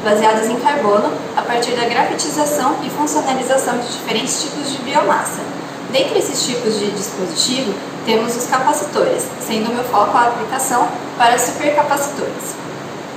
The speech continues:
Supercapacitores ou capac-, capacitores eletrolíticos utilizam como eletrodo materiais com alta área superficial e de elétricos eletrolíticos finos para se obter capacitâncias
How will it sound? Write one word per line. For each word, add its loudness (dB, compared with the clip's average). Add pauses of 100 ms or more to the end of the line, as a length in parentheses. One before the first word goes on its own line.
(720)
Supercapacitores 2
ou 4
capac-, 2 (320)
capacitores 2
eletrolíticos 0 (360)
utilizam 0
como 2
eletrodo 2
materiais 4
com 0 (160)
alta 6
área 6
superficial 2 (300)
e -2
de 2
elétricos 2
eletrolíticos 2
finos -4
para 0
se 0
obter -2
capacitâncias -2